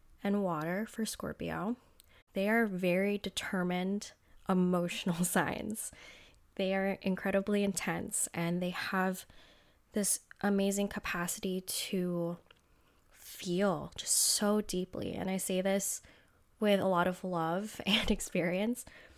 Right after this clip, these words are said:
but, like, extremely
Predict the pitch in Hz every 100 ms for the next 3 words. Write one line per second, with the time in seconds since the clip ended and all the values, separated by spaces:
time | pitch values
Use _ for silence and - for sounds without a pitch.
0 | - - _ _ _ - - 190 180 -
1 | _ _ _ _ _ - - - - 214
2 | 247 240 208 190 180 170 160